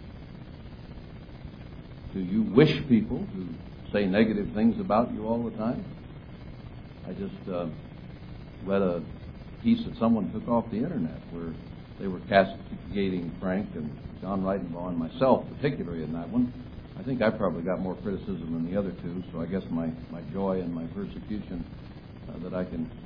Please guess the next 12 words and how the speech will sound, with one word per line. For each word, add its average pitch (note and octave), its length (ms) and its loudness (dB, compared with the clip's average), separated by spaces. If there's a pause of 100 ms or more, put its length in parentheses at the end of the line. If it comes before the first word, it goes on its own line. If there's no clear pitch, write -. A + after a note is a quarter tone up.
(160)
uh, - 1400 -10
leap A2+ 260 6
for F#2 60 -4
joy A2 340 8
about G#2+ 400 12
is, F#2+ 80 2 (240)
is - 80 -6
a G2+ 40 -6
little A2+ 280 8
higher G#2 320 8
in F#2 80 2
this G2+ 140 0